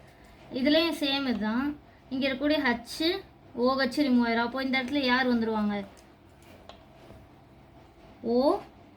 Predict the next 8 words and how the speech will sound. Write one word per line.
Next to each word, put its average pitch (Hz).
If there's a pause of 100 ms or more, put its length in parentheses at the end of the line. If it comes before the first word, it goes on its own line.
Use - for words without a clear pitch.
(120)
என் 247
ஏ. 247 (320)
இந்த 254
சி 330
ஹெச் 339
சி 294
எல் 294
த்ரீல 254